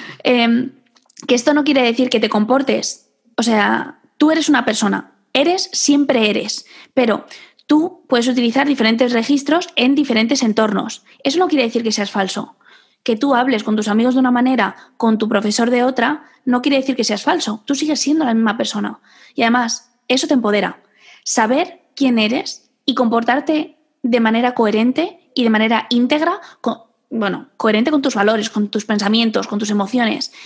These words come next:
te empodera porque te hace estar en paz con, con lo que eres. Y al final, esto era lo que decíamos anteriormente, cuando eres auténtico, atraes a las personas, porque vibras en una energía, tienes una luz y la gente quiere ser como tú,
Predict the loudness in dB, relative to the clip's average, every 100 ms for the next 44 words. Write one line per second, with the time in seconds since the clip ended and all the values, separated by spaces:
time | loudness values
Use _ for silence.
0 | -20 -2 0 2 2 2 0 -6 -6 -2
1 | 0 0 -2 -2 -2 -2 -6 _ _ _
2 | _ _ -2 0 0 -2 -6 -16 _ _
3 | _ _ _ _ -2 0 2 -2 -6 -18
4 | -16 -14 -4 0 0 0 -2 -2 0 0
5 | 2 2 2 -2 -8 _ -6 -4 0 0
6 | 2 0 0 0 0 0 0 0 2 0
7 | -2 -8 _ _ _ 0 2 2 0 0
8 | 0 2 2 2 -2 -2 -6 -8 _ -4
9 | -2 0 0 0 -2 -4 -4 -4 -4 -6
10 | -10 -14 _ -12 -6 -2 0 2 2 0
11 | 2 2 2 2 0 -2 -2 -2 -2 -6
12 | -20 -20 _ 0 0 0 0 2 2 2
13 | -2 -6 -2 0 2 0 0 0 -2 0
14 | 0 0 0 -4